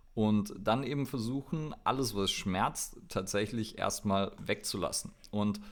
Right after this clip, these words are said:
das ist ja schon das erste Problem, weil viele halt denken, irgendwie no pain, no gain, wenn sie, äh, sie müssen durch Schmerzen durcharbeiten oder so. Und es gibt auch Fälle,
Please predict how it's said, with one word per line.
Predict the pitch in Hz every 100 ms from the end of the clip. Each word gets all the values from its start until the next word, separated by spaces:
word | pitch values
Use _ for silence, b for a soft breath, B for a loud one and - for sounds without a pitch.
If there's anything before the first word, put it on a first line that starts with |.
| B B -
das | 127 131
ist | 139
ja | 139
schon | - 117
das | 104
erste | - 113 -
Problem, | 104 110 117 160 123
weil | 98
viele | - 113
halt | 101 98
denken, | 107 113 92 107 104 104
irgendwie | - 98 92 98 98
no | 98 98
pain, | - 117 117
no | 113 104
gain, | 101 117 127 120 117
wenn | 104 104
sie, | 101 104 101 101
äh, | 101 95 101 98
sie | 98 101
müssen | 113 113 117
durch | 107 104
Schmerzen | - 101 104 - 107
durcharbeiten | 127 123 - 110 107 107 110 107
oder | 104 101
so. | 104 104 104 B B B B -
Und | - 107 107 - - - - - - - -
es | 107 135
gibt | 135 -
auch | 117
Fälle, | - - 127 123 120